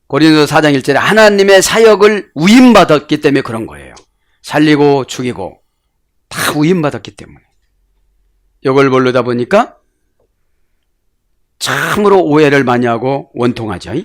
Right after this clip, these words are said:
네, 하나님의 사역을 위임받았다. 그 다음에 아버지 역할을 해야 되는 거죠. 성도를 복음으로 낳고 권면합니다. 고린도서 사 장 일 절부터 오 절.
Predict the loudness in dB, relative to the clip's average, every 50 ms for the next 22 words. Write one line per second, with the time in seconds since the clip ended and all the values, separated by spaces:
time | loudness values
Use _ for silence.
0 | _ _ _ _ _ _ _ _ _ _ _ -16 -16 -14 _ -6 -2 0 2 2
1 | 4 2 2 0 0 0 0 2 2 2 2 0 0 -2 -4 -2 -2 -2 -4 -6
2 | -8 -12 _ -14 -14 -14 -16 -18 -18 _ -6 -2 0 2 2 2 2 2 2 4
3 | 4 4 4 4 2 2 2 0 0 0 0 0 -2 -6 -10 -10 -10 -6 -2 -2
4 | -2 -2 -6 _ _ _ _ _ _ -20 -20 -20 -20 -20 -20 _ -12 -8 -6 -2
5 | -2 0 2 4 4 6 6 6 4 4 4 2 4 4 4 4 2 0 -4 -8
6 | _ _ _ _ _ -12 -8 -8 -2 0 2 4 4 4 6 6 6 4 4 2
7 | 0 -2 -2 -2 -2 -2 -2 2 2 4 2 2 -2 _ -4 -2 0 2 2 2
8 | 0 -2 -4 -8 -10 -14 -16 -12 -8 -4 -2 -2 0 0 -2 -2 -2 -4 -4 -4
9 | -6 -6 -4 -4 -4 -4 -6 -6 -6 -6 -8 -8 -10 -12 -14 -14 -16 -18 -20 -20